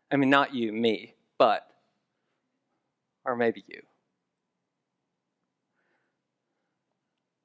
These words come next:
But Jesus is calling us to say and recognize that apart from him, we can do nothing because,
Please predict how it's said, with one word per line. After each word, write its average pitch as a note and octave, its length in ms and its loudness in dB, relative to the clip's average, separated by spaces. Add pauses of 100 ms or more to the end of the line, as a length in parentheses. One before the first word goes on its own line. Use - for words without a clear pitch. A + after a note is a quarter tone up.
(1300)
But C3+ 100 -8
Jesus D#3+ 420 -2
is B2+ 140 -2
calling C3 360 2
us A#2+ 200 -4
to B2+ 80 -6
say A#2 580 2
and A#2 160 -6
recognize A#2 540 0
that A2 100 -6
apart C3+ 320 -2
from B2 160 -10
him, A2+ 200 -6
we B2+ 120 -4
can B2+ 160 -6
do A2+ 140 -4
nothing A2 480 -4
because, A2+ 540 0